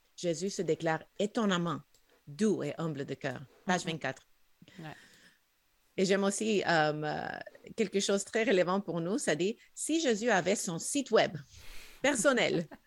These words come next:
Speaker 2: <laughs>
Speaker 1: où on y lirait en gros s-, sous la rubrique à mon sujet, doux et humble de cœur. »
Speaker 2: Mhm.
Speaker 1: Euh, et je trouve que dans notre, nous vivons dans une époque très polémique.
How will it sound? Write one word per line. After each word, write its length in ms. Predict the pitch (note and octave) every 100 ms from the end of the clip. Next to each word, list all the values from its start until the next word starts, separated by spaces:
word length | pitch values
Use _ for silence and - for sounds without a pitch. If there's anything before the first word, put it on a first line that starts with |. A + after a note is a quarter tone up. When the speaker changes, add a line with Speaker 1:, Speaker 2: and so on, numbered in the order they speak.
| -
Speaker 2:
<laughs> 280 | - - -
Speaker 1:
où 120 | - - _ _ _ -
on 160 | A#3 B3+
y 160 | A#3+
lirait 440 | B3 A3 G3+ A3 -
en 140 | F#3+ G3
gros 380 | F3+ G3+ B3 - _ _ _ _
s-, 240 | - - _ _ -
sous 680 | - - - A#3 A#3+ A#3 -
la 220 | F3+ E3+
rubrique 520 | D#3+ F3 E3 A#3 - _ _ _ _ _
à 80 | F#3
mon 160 | F3 F3+
sujet, 440 | - D#3+ C#3 - _ _ _ _ _ _ _ _ _ D3+
doux 160 | F3
et 80 | D#3+
humble 220 | C#3 C3+
de 80 | C3+
cœur. » 240 | - A2+ A2 C#3 C3+ _ _ - -
Speaker 2:
Mhm. 60 | F#3 E3+ -
Speaker 1:
Euh, 220 | F3+ D#3 - -
et 320 | E3+ D3+ -
je 160 | F#3+ G3+
trouve 260 | G#3 D#4+ -
que 100 | B3+
dans 220 | G3+ F#3+
notre, 280 | G#3 A3 G#3+ E3+ C#3 B2 _ _ _ _ _ -
nous 180 | G3+ A3
vivons 320 | A#3 B3+ E4
dans 160 | C4 F#3+
une 160 | A3+
époque 400 | G#3 - A#3 - _
très 260 | - C#4+ -
polémique. 640 | - A3+ A3+ G3 F3 -